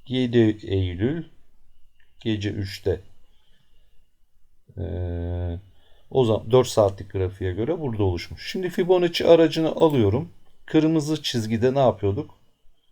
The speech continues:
Aşağıdan yukarı çiziyorduk. Ve kırılım olarak sıfır iki yüz otuz altı değerinden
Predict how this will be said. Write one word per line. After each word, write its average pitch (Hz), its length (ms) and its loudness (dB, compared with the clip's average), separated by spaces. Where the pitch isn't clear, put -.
Aşağıdan 113 680 0
yukarı 113 360 -4
çiziyorduk. - 840 -4
Ve 151 140 -2
kırılım 190 460 8
olarak 143 680 6
sıfır 170 400 -2
iki - 280 -6
yüz 139 120 0
otuz 147 300 0
altı 135 360 6
değerinden 110 680 2